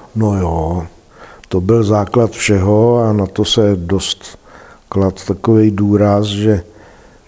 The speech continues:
třeba zástupce vedoucího odboru si mi vzal, říká: "Co děláš večer?"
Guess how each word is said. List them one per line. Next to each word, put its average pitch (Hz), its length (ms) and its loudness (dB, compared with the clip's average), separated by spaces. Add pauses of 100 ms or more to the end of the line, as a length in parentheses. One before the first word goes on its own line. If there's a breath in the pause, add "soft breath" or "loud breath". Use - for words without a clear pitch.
(380 loud breath)
třeba 92 560 -2 (1300 loud breath)
zástupce 101 760 0
vedoucího 110 680 2
odboru 104 680 2 (840 loud breath)
si - 320 -2
mi 117 180 4
vzal, 107 440 2
říká: 117 280 0
"Co 160 160 -2
děláš 160 340 0
večer?" 107 560 0